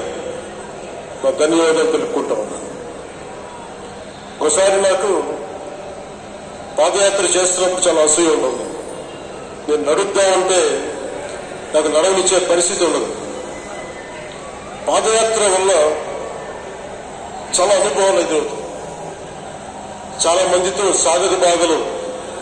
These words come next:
తెలుసుకోవచ్చు, కష్ట సుఖాలు పంచుకోవచ్చు. అలాంటి అవకాశం నాకు లేనందుకు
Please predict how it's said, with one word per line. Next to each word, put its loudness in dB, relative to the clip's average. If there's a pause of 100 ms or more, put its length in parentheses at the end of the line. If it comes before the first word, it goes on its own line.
(360)
తెలుసుకోవచ్చు, 2 (1160)
కష్ట 0
సుఖాలు 4
పంచుకోవచ్చు. 2 (1700)
అలాంటి 4
అవకాశం 2 (880)
నాకు 2
లేనందుకు 2